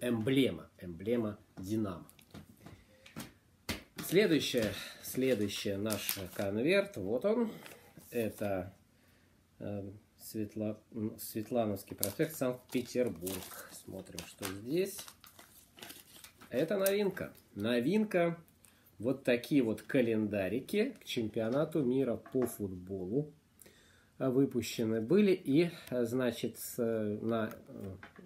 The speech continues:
календарике изображён Лев Иванович Яшин. И подпись здесь такая, что «Великий голкипер из Советского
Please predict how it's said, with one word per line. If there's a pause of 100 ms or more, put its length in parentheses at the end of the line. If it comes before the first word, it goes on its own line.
календарике
изображён
Лев
Иванович
Яшин. (640)
И
подпись
здесь
такая,
что (840)
«Великий (240)
голкипер
из (320)
Советского